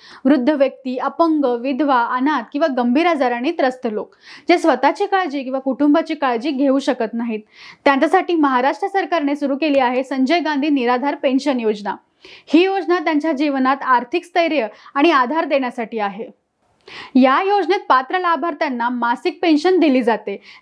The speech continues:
सामान्य लाभार्थ्यांसाठी ही रक्कम सध्या एक हजार पाचशे रुपये आहे, तर अपंग लाभार्थ्यांसाठी ती दोन हजार पाचशे पर्यंत वाढवण्यात आली आहे.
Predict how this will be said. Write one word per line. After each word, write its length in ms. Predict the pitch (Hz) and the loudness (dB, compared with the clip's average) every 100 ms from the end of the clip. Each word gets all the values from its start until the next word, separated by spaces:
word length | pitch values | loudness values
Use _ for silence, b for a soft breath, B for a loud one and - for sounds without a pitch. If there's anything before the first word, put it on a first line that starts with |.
| - | 2
सामान्य 440 | 269 269 320 349 | 2 4 4 4
लाभार्थ्यांसाठी 960 | 330 269 311 294 330 330 302 - 240 196 | 4 2 -2 0 -2 0 -2 -4 -8 0
ही 140 | 330 | 2
रक्कम 340 | 381 370 311 320 | 2 -2 -2 -2
सध्या 300 | 320 277 302 | 0 0 2
एक 220 | 277 302 | 2 0
हजार 200 | 302 311 | -4 -2
पाचशे 360 | 311 247 - 339 | -2 -2 -2 -2
रुपये 260 | 339 339 | 0 0
आहे, 300 | 320 269 247 | -2 -2 -6
तर 360 | 247 - _ 381 | -8 -16 _ 0
अपंग 420 | 370 403 415 415 | 0 0 0 0
लाभार्थ्यांसाठी 720 | 359 269 277 285 277 277 240 | 0 0 -2 -4 -6 -6 -6
ती 120 | 262 339 | -6 -2
दोन 220 | 311 294 | 0 0
हजार 200 | 277 320 | 0 0
पाचशे 360 | - 320 320 | 0 -2 -2
पर्यंत 320 | 269 277 254 359 | -4 -4 -2 -2
वाढवण्यात 540 | 359 262 247 240 214 | 0 0 0 -4 -6
आली 180 | 214 214 | -6 -4
आहे. 240 | 208 208 | -6 -8